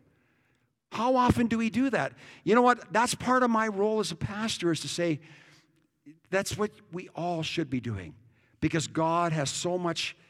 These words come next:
more in store for us than we can even imagine. Going to church on Sunday or Bible study on Tuesday is good,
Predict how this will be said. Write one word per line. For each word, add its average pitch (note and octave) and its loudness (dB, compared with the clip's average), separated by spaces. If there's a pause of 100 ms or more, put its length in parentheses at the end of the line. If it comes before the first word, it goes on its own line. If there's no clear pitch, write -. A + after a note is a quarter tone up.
(320)
more E3+ 4
in D#3 0
store E3 0
for C#3+ -2
us B2+ -2
than A#2+ -4
we C#3 2
can C3+ -2
even B2 -2 (600)
imagine. C3+ 0
Going A3+ 4
to C4+ 2
church A3+ -2
on G3+ 2
Sunday D3+ 0
or C#3 2
Bible F3+ 0
study F#3 0
on E3+ 0
Tuesday D3 0
is B2+ -6
good, B2+ -2